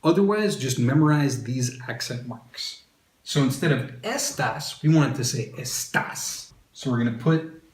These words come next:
an accent mark over that A. Instead of esta, we want it to say está. We'll put an accent mark over that A.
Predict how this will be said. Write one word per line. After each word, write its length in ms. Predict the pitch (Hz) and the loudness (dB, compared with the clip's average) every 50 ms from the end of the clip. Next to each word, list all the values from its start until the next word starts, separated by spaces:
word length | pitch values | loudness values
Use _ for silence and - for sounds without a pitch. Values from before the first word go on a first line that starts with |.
| _ _ _ | _ _ _
an 120 | 135 123 | -2 0
accent 360 | 123 120 127 127 - 139 127 123 | 0 0 0 0 0 0 0 2
mark 260 | 123 120 120 120 - | 2 0 0 0 -2
over 180 | 127 117 113 113 | 0 0 2 0
that 320 | 107 113 113 113 - - | 0 -2 -4 -8 -8 -8
A. 260 | 127 117 107 104 - - _ - | -6 -6 -6 -6 -10 -14 _ -4
Instead 340 | 143 135 127 - 190 160 143 | -2 -2 0 0 2 2 2
of 240 | 123 123 - - | 2 0 -2 0
esta, 540 | 170 226 277 - - - - - 117 117 123 139 | 0 0 0 0 -2 -4 -4 -4 -4 -4 -4 -2
we 80 | 131 | -2
want 240 | 135 135 131 131 127 | 0 0 0 0 0
it 40 | 131 | 0
to 80 | 127 | 0
say 340 | 117 - - 120 110 113 - - | -2 0 -2 -4 -4 -6 -8 -8
está. 600 | - - - - - - - - - - - - - _ _ _ _ - | -6 -4 -4 -4 0 2 2 2 2 0 -6 -12 -16 _ _ _ _ -6
We'll 100 | 131 123 | -6 0
put 160 | - 151 127 | 2 4 4
an 80 | 117 | 4
accent 280 | 117 113 113 - 127 117 | 2 2 0 -2 -2 -2
mark 200 | 113 113 110 - | -2 -2 -2 -2
over 140 | 120 120 139 | -2 0 2
that 220 | 170 214 220 151 | 4 4 2 0
A. 140 | - - | -2 -8